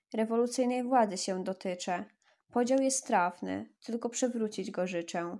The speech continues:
Naprzód zacząć od władzy, skoro pojmiem władzę, z niej powstania istotę, duch, cel wyprowadzę. Co do władzy więc, kiedy oczyma przebiegam, dziej całej ludzkości.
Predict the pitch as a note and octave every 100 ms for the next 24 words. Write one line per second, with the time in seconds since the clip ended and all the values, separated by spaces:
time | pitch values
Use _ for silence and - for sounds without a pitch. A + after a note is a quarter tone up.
0 | _ _ _ _ - A3+ C4 D#4 B3+ B3
1 | B3 A#3+ A#3 G#3 G3+ F#3 F3+ - - D4+
2 | - - G3+ G3 G#3+ A3+ C4 C4+ A#3 F3+
3 | F3 F3+ F#3 F#3+ - _ _ _ - A#3+
4 | C4 C#4 A#3+ - A3 A3+ - A3+ - F#3+
5 | F#3+ F3+ F#3 G3+ G3+ A3+ F#3 - - _
6 | - G#3 F3+ F3 F3+ G3+ F#3+ F3 F3 F3
7 | F3 F3+ - _ _ _ _ - B3 C4
8 | C4+ A3+ G#3 F#3 F3+ F3+ F3+ G#3 - _
9 | - A3 G3+ F#3+ - G3+ F#3 - G3 F3
10 | F3+ F3 F#3+ F3+ F#3 - _ _ - G3
11 | G3 B3 C#4+ C#4 C#4+ C4+ - G3+ G3 -
12 | F3+ F#3+ -